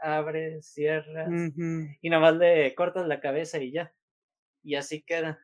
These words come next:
Speaker 1: El, la cuarta, pues, mínimo tiene diseños chidos de sus formas demoníacas, pero tampoco aportan nada, nomás te cuentan un minuto de,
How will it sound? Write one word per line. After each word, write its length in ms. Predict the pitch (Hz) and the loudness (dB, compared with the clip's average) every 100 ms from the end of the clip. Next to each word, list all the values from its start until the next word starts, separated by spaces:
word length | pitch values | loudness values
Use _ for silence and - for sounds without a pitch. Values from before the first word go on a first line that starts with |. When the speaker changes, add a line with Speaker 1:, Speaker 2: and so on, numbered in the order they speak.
| _ _ _ _ _ _ _ _ _ _ _ _ _ _ _ _ _ - | _ _ _ _ _ _ _ _ _ _ _ _ _ _ _ _ _ -2
Speaker 1:
El, 520 | 165 175 170 170 160 | 0 0 -2 -4 -2
la 240 | 160 156 | 0 0
cuarta, 440 | - 190 202 240 240 | 0 -2 -2 -4 -4
pues, 220 | 202 165 | -4 -4
mínimo 360 | 196 214 226 214 | -4 -4 -4 -4
tiene 240 | 208 220 | -4 -4
diseños 560 | 185 156 185 185 190 - | -4 -4 -6 -8 -10 -12
chidos 420 | - 185 190 151 | -10 -6 -6 -8
de 100 | 123 | -12
sus 240 | 143 127 | -12 -10
formas 320 | 151 151 160 143 | -6 -4 -4 -6
demoníacas, 800 | 117 120 123 127 139 160 160 - | -8 -10 -12 -12 -8 -8 -8 -10
pero 180 | 131 - | -12 -12
tampoco 380 | 127 135 131 | -12 -10 -8
aportan 480 | 147 147 147 - 143 | -8 -8 -10 -10 -8
nada, 180 | 147 151 | -6 -4
nomás 320 | 151 135 - | -4 -6 -6
te 120 | 156 | -6
cuentan 380 | 151 147 147 147 | -6 -6 -6 -8
un 140 | 151 156 | -6 -6
minuto 540 | 147 139 147 156 147 | -6 -8 -6 -4 -2
de, 600 | 131 120 120 113 - | -4 -4 -4 -6 -8